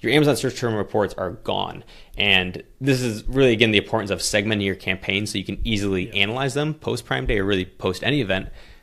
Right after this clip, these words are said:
Speaker 1: um, is to just download those. So after Prime Day, maybe give it a few days 'cause there's a fourteen day attribution window,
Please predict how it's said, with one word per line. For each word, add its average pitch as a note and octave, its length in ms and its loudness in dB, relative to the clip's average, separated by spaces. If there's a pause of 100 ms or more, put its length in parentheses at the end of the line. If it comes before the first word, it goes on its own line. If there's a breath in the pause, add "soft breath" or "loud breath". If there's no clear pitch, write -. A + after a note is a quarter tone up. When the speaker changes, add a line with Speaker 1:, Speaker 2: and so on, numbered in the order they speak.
(120 soft breath)
Speaker 1:
um, F#2 360 -8 (200)
is A2+ 220 -2
to G2 320 2
just - 240 -2
download C3+ 400 4
those. F#2+ 180 0
So - 80 -2
after C3+ 260 2
Prime B2+ 300 -2
Day, C#3 160 0
maybe A2+ 180 4
give A2+ 180 0
it A#2 40 0
a A2+ 80 -2
few A2+ 120 0
days G2+ 380 4
'cause F#2+ 180 -4
there's G2 200 2
a F#2 80 0
fourteen G#2+ 400 -4
day G2+ 100 0
attribution G2 500 -4
window, A2+ 360 -2